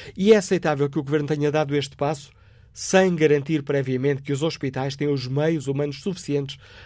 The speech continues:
para fazer face às necessidades? Queremos ouvir a sua opinião.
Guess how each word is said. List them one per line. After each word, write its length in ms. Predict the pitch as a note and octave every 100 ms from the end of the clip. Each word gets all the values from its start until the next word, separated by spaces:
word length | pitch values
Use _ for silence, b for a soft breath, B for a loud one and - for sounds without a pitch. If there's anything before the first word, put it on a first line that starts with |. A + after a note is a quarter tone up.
| B
para 180 | C3 C#3
fazer 300 | C#3 C3 C3+
face 240 | - C3 C3
às 100 | B2
necessidades? 600 | A#2+ - C3+ F3+ F3+ - - -
Queremos 220 | C3 B2
ouvir 360 | A#2+ A2+ B2+ A#2 b b
a 80 | A#2
sua 420 | - - C3 B2 A2+ -
opinião. 380 | A#2+ A#2+ G#2